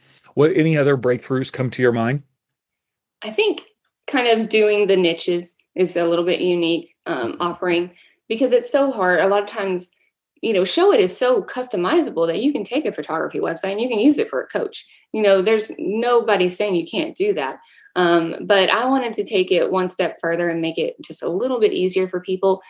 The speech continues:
Speaker 2: and breaking it down into the niches so that they could really see their, you know, their content in
Speaker 1: Right.
Speaker 2: that. Um, it just takes it, you know, makes it one step easier for them. Um,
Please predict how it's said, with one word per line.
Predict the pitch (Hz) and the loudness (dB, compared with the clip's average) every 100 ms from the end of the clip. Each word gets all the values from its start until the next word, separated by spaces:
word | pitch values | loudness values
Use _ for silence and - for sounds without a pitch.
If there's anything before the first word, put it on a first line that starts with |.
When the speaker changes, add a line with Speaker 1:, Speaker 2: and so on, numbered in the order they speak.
| - _ 185 | -20 _ -2
Speaker 2:
and | 185 | 0
breaking | 185 180 185 190 | 4 4 4 2
it | 175 - | 0 0
down | 170 156 160 160 190 _ _ - | -4 -2 -2 -4 -6 _ _ -2
into | 170 180 | 0 0
the | 190 | 0
niches | 180 160 151 165 170 | 0 0 0 -2 0
so | 202 | 0
that | 180 170 | 0 2
they | 202 202 | 0 0
could | 233 175 | -2 -2
really | 170 175 175 | 0 2 0
see | - 156 160 156 - _ _ | -4 -4 -2 -2 -8 _ _
their, | 160 170 170 170 165 | -6 0 2 4 4
you | - | 2
know, | 185 156 156 | 2 2 0
their | 151 175 175 170 | 4 6 6 4
content | 165 - 165 170 196 180 - | 0 0 0 0 0 -2 0
in | 160 | 0
Speaker 1:
Right. | 170 175 | 2 2
Speaker 2:
that. | 202 226 - _ _ - | 2 0 -4 _ _ -2
Um, | 180 170 160 | 2 4 2
it | 190 | 2
just | 202 214 - | 0 -2 -2
takes | 190 185 | -4 0
it, | 165 - - | 0 0 -4
you | - 101 170 | -8 -2 0
know, | 156 151 | 2 0
makes | 175 170 170 | -2 -4 -2
it | 160 - _ | -2 -4 _
one | 190 190 | -4 -4
step | 170 175 170 | -4 -6 -4
easier | 156 147 151 151 | -6 -2 -2 -2
for | 139 | -4
them. | 143 143 - - _ - | -4 -4 -6 -14 _ -4
Um, | 175 160 147 151 | 0 2 2 0